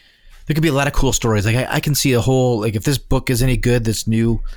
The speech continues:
High Republic, like, why not turn that into animated? Don't worry about making a bunch of films or something, you know? Could be interesting that way.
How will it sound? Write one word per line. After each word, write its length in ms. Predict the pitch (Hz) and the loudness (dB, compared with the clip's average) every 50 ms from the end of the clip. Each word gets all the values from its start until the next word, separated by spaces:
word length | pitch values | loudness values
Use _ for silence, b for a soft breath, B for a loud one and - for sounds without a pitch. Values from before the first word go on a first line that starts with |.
| b b | b b
High 140 | - 120 123 | -4 -2 0
Republic, 640 | 120 117 120 - - 120 107 120 127 139 - - - - - - - - - - - - | 0 0 0 0 0 0 2 0 -2 -2 -4 -8 -14 -14 -14 -14 -16 -16 -16 -10 -4 -4
like, 140 | 117 101 | -4 -2
why 200 | 104 113 123 123 | 0 0 0 2
not 180 | 123 127 110 - | 2 0 0 -2
turn 160 | - 135 120 | -2 0 0
that 140 | 113 107 104 | 0 2 0
into 180 | 107 101 98 92 | 0 0 0 -2
animated? 400 | 92 90 87 80 - - - - | -2 -2 -4 -4 -2 0 0 2
Don't 160 | 127 127 139 | 2 0 0
worry 140 | 135 123 120 | 0 0 0
about 180 | 113 113 92 | 0 0 -2
making 260 | 98 101 - 98 101 | -2 -4 -2 -4 -4
a 40 | 98 92 | -4 -4
bunch 220 | 101 98 90 - | -4 -4 -4 -4
of 60 | - | -2
films 380 | - 113 104 90 87 92 - - | -2 0 0 0 0 -2 -4 -6
or 60 | 87 | -8
something, 360 | - - 82 - - 80 78 | -8 -8 -10 -10 -12 -12 -10
you 80 | 80 82 | -10 -8
know? 200 | 82 85 101 - _ | -8 -10 -12 -12 _
Could 120 | - 113 | -10 -8
be 100 | 110 104 | -6 -6
interesting 460 | 101 98 - - - - - - 202 202 | -6 -6 -8 -10 -14 -12 -14 -14 -12 -12
that 180 | 180 - - | -12 -12 -12
way. 220 | - - 196 220 | -12 -14 -14 -16